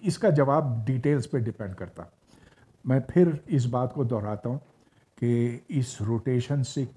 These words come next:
क्यों magnetic field पैदा हुआ। आप जानते हैं कि ज़मीन के अंदर लोहा है और वो पिघली हुई हालत में है। There is molten iron।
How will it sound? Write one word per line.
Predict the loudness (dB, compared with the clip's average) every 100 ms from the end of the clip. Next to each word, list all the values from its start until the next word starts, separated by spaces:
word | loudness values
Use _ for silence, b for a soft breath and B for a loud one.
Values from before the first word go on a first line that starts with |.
| 2
क्यों | 6 6
magnetic | 6 2 0 -4 -6
field | -8 -8 -8
पैदा | -8 -8 -8
हुआ। | -10 -14 -20 _ _ b b b b b -14 -2
आप | 2 4
जानते | 4 4 2 2
हैं | 2
कि | 2
ज़मीन | 4 2 4 2
के | 0 0
अंदर | 0 0
लोहा | 2 2 2 0 -2
है | -6 -10 _ _ _ _ _ -2
और | 0
वो | 2 0 -2 -18 -20 _ _ -20 _ -2
पिघली | 0 4 4
हुई | 6 4
हालत | 2 -2 -2 -4
में | -6 -6
है। | -10 -16 _ _ _ _ _ -6
There | -2 0
is | 2
molten | 4 4 2
iron। | -2 -4 -6 -6